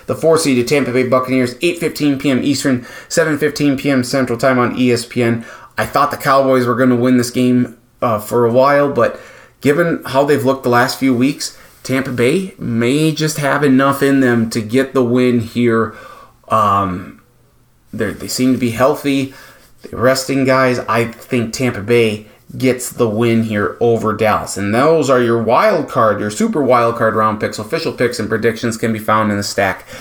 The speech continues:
stack attack dot sports blog dot com. And that will do it for me for this week. Uh, you can follow me on Twitter at N D Stacken, Facebook Nathan Stacken,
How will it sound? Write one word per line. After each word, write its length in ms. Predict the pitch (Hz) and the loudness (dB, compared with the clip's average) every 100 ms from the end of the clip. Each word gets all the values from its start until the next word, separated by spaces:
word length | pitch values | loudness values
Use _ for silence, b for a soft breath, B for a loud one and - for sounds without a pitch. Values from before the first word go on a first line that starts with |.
| B | B
stack 360 | - 190 147 | -2 0 0
attack 400 | 127 - 104 92 - B B - | -4 -4 -4 -4 -10 B B -2
dot 240 | 123 - | 0 -2
sports 340 | - 113 107 | -4 -2 -2
blog 480 | - 104 98 98 - | -2 0 0 0 -4
dot 260 | 101 101 - | 0 0 -2
com. 280 | 104 98 - | -4 -6 -6
And 100 | 90 | -10
that 140 | - | -6
will 80 | 107 | -4
do 200 | 113 120 | 0 0
it 140 | - | -2
for 80 | 117 | -4
me 380 | 113 156 208 214 | 0 2 2 0
for 680 | - - - - 160 147 131 | -6 -20 -20 -2 4 4 4
this 300 | 131 117 123 | 2 0 -2
week. 420 | 127 226 - - | 0 0 -2 -4
Uh, 360 | 113 113 104 107 - - | -2 0 -2 -4 -12 -10
you 100 | 135 | -6
can 180 | 120 104 | -6 -2
follow 760 | 139 135 131 131 127 120 - - - | 4 6 6 4 4 0 -4 -16 -8
me 200 | 139 123 | -2 0
on 140 | 117 | 0
Twitter 340 | 113 135 143 117 | 0 2 2 2
at 240 | 117 - | 0 0
N 140 | 127 | 0
D 100 | 117 | 0
Stacken, 540 | 113 - 120 127 151 143 | -2 -2 0 0 -2 -2
Facebook 480 | 110 104 - 107 - | -4 -4 -6 -6 -2
Nathan 320 | 123 123 127 | -2 -2 -4
Stacken, 580 | 123 131 127 127 156 | -2 0 0 -2 -6